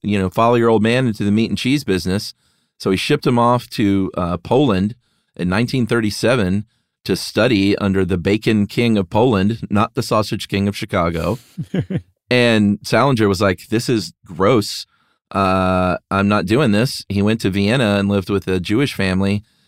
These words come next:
Speaker 1: and fell in love. He learned German and fell in love with their daughter. And very sadly, uh, that family did not make it through the war. He left in nineteen thirty-eight, just before the Nazis,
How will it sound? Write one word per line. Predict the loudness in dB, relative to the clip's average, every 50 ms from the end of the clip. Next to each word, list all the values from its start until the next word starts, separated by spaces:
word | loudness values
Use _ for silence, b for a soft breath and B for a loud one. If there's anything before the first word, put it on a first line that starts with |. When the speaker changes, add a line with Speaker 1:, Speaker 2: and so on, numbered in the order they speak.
| _ _ _ _ _ _ -4
Speaker 1:
and | 0 0 2 2 2 2 2 2 0 0
fell | -2 0 0 2 2 2
in | 2 2 2 2 2 2
love. | 2 4 4 4 4 4 2 0
He | 0 0 0 0
learned | 0 0 0 0 0 0
German | 0 0 0 0 0 0
and | 0 0 0 0
fell | 0 0 0 0
in | 0 0
love | 0 0 0
with | 0 0
their | 0 -2 0
daughter. | 0 2 2 2 2 2 2 2 0 -2 _ _ _ _ _ _ _ _
And | -4 -2 0 0 0
very | 0 0 2 2 2 0
sadly, | 0 0 0 0 2 0 0 0 0 2 0 0 -2 -4 -6
uh, | -6 -4 -2 -2 0 0 0 -2 -2 -4 _ _ _ _ _ _ _
that | -2 -2 -2 -2 -2
family | -2 -2 0 0 0 0 0 0
did | 0 0 0 0 0
not | 0 -2 -2 -2
make | -2 -2 -2 -2 -2
it | -4 -4 -4
through | -2 0 0 0 0
the | 0 0
war. | 0 2 2 2 0 0
He | -2 -2 -2
left | 0 0 -2 0 -2
in | -2 0
nineteen | 0 -2 -4 -4 -4 -4 -2 0
thirty-eight, | 0 0 0 2 2 0 0 -2
just | -4 -8 -6 -6
before | -6 -2 -2 -2
the | 0 0
Nazis, | 0 0 -2 -2 -2 -2 -2 -2 -2 -4 -6 -12